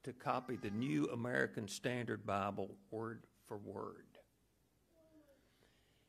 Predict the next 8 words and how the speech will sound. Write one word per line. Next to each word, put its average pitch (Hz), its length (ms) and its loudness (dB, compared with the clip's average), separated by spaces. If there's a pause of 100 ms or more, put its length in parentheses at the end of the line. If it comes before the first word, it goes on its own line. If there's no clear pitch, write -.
(1500)
Before 196 420 10
that 156 340 8
time, 131 500 4 (1120)
before 165 300 0
Gutenberg 135 580 4
invented 120 380 0
the 110 60 -4
press, 120 680 2